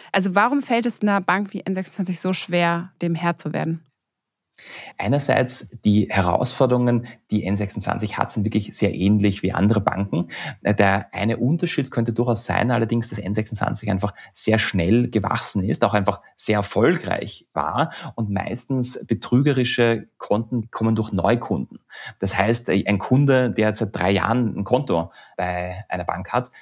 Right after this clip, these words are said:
Speaker 2: macht selten Probleme. Äh, dementsprechend dadurch, dass die traditionellen Banken ja so langsam wachsen, in vielen Fällen, gibt es natürlich dort auch verhältnismäßig weniger Fälle.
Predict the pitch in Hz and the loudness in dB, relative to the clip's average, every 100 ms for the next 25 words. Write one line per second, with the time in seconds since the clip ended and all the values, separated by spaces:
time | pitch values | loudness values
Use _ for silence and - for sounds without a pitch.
0 | - 104 - - 113 123 98 87 80 85 | -4 -2 0 2 2 2 -4 -4 -6 -4
1 | 98 87 _ 92 87 98 101 - 95 104 | -4 -6 _ -4 2 4 2 2 0 0
2 | 101 98 123 117 - 101 - 131 156 107 | 0 0 0 -2 -4 -4 0 0 0 0
3 | 95 92 98 101 107 95 110 104 120 120 | 0 0 -2 -2 -2 0 2 2 2 0
4 | 92 82 190 - - 135 247 - - - | 0 0 -2 -4 -4 -4 -4 -8 -18 -16
5 | 135 - 101 - 170 87 87 90 135 175 | -8 -2 0 4 4 2 0 0 -2 -2
6 | _ - 143 143 127 120 123 123 104 107 | _ -2 2 2 2 2 2 4 2 2
7 | - 107 123 - _ - - 95 110 131 | 2 2 2 -2 _ -12 -6 -2 -4 -4
8 | 135 123 113 120 120 101 107 107 101 - | -6 -2 -2 0 -2 0 2 2 0 0
9 | 101 | -2